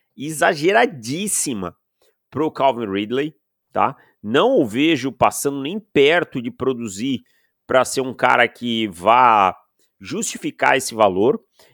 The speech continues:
E o que mais me incomoda não é essa, tudo bem, você vai lá, você pagou um ano a mais do que deveria, né? O, pagou os vinte e três milhões aí pra ele num ano. O meu problema é que você ainda tem mais um ano praticamente garantido, cara. Tá?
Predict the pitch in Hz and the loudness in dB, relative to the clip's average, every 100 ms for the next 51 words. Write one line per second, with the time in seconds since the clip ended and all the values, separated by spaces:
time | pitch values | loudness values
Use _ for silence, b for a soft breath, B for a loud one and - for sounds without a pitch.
0 | b 165 180 190 196 175 196 170 165 190 | b -8 -8 -2 -2 -2 -4 -2 0 0
1 | 190 190 208 220 185 240 233 175 131 101 | 0 -2 -2 -4 -6 -10 -6 -2 -2 -2
2 | 185 175 170 175 165 165 165 147 170 170 | -4 -2 2 2 0 -2 -2 -2 -4 -4
3 | 151 165 165 151 139 139 151 135 - 135 | -4 -4 -2 -4 -2 -2 -4 -6 -10 -8
4 | 131 131 113 135 113 104 143 143 _ _ | -6 -6 -6 -4 -2 -2 -8 -14 _ _
5 | _ _ _ - 127 120 110 107 101 98 | _ _ _ -16 -12 -12 -12 -16 -20 _
6 | _ 123 120 135 151 131 147 - 135 143 | _ -12 -10 -10 -14 -14 -20 -6 -4 -2
7 | 113 107 95 117 139 131 120 139 117 131 | -4 -10 -18 -18 -8 -2 -2 -2 -2 -4
8 | 127 131 131 131 107 92 85 _ _ b | -4 -6 -6 -6 -2 -2 -4 _ _ b
9 | b 110 208 240 185 117 165 196 - 180 | b 4 4 6 4 2 -2 -6 -4 -4
10 | 180 156 180 135 131 254 262 262 147 156 | -6 -8 -8 -6 -6 -6 -10 -8 -6 -4
11 | 247 330 214 202 - 185 - 220 415 - | -6 -4 -4 -4 -6 -10 -8 -8 -8 -10
12 | 220 190 - 87 - _ _ _ _ _ | -14 -12 -8 -8 -8 _ _ _ _ _
13 | _ _ _ _ - 98 143 | _ _ _ _ -10 -8 -8